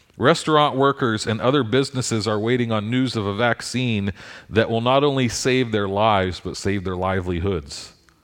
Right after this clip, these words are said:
Not just keep me healthy, but keep me employed. There's a lot of hope hanging on this shot in the arm, right?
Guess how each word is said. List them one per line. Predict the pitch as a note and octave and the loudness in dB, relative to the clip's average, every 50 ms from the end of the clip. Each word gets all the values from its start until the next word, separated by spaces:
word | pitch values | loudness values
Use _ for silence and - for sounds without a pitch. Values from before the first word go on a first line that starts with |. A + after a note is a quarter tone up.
| _ _ _ _ _ _ _ _ _ _ _ _ _ _ _ _ - | _ _ _ _ _ _ _ _ _ _ _ _ _ _ _ _ 0
Not | - B2 B2+ B2 | 0 0 0 2
just | A#2+ C#3 C#3+ - - - | 0 0 0 -2 -2 -4
keep | - D3 - | -4 -4 -2
me | G#2 G#2+ G#2 | -4 -4 -2
healthy, | F2+ A#2 B2 B2+ - - A2 F#2+ | 0 2 2 2 2 0 -2 -2
but | F2 F2+ - - | -2 -4 -6 -6
keep | - - A#2+ B2 - | -4 -4 -4 -2 -2
me | A2 G#2+ G#2 | -4 -2 -2
employed. | G2 F#2 F2 - - A2 G#2+ G2 E2 C#2+ - - - _ - - - - - | -4 -4 -6 -6 -4 -4 -2 -2 -4 -6 -10 -16 -20 _ -20 -20 -20 -8 -6
There's | A#2 A#2+ - | -2 2 2
a | C3 | 4
lot | B2+ D3 F3 F3 | 6 6 6 4
of | D#3 A2+ | 4 0
hope | - - - F3 F3+ B2+ F2+ - - - - _ _ _ _ _ _ _ _ _ _ _ _ | -2 -2 0 0 0 0 -2 -6 -12 -20 -20 _ _ _ _ _ _ _ _ _ _ _ _
hanging | - - D3 D#3 D3 D#3 C3+ G#2+ G2 G2 G#2 A#2+ A#2+ A#2 - _ _ _ _ _ _ _ _ _ _ _ - | -2 2 2 2 4 2 0 -2 -2 -4 -6 -8 -10 -14 -16 _ _ _ _ _ _ _ _ _ _ _ -2
on | F#2+ G#2+ G#2+ | 0 0 2
this | A2+ A2 G#2+ - - - - - - - _ - | 0 0 -2 -4 -6 -8 -8 -12 -16 -20 _ -12
shot | - - - C#3 B2+ - | -8 -2 0 0 0 0
in | - A#2 | -2 -2
the | A2+ G#2+ G#2+ | -2 0 0
arm, | A2 A2+ G2 D#2 D2 D2 D2 - _ _ _ _ _ _ _ _ _ _ _ _ _ | 0 0 0 -2 -4 -8 -12 -16 _ _ _ _ _ _ _ _ _ _ _ _ _
right? | E2 F#2 D#3 B2 | -2 0 0 0